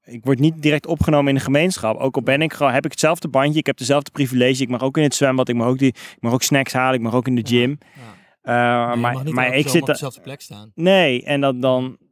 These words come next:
Speaker 1: ja, en daar heb je ook dus heel veel gradaties in. Want ik mag dan wel graag altijd over dat campinggedeelte lopen.
Speaker 2: Ja,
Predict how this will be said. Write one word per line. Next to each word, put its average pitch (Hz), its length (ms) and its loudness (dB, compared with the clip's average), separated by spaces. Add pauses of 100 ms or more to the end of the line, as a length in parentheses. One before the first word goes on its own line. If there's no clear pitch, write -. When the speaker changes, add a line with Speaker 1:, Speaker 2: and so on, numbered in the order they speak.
(720)
Speaker 1:
ja, 123 200 -8
en 131 120 -2
daar 135 100 2
heb 156 120 2
je 175 80 4
ook 143 120 0
dus 143 160 2
heel 143 240 2
veel 131 140 -8
gradaties 131 520 -2
in. 110 100 -4
Want 120 200 -2
ik - 280 -6
mag 123 240 0
dan 131 120 0
wel 131 100 4
graag 135 220 0
altijd 123 220 -2
over 120 180 -2
dat 120 160 -2
campinggedeelte 120 800 0
lopen. 127 340 2
Speaker 2:
Ja, 139 80 -2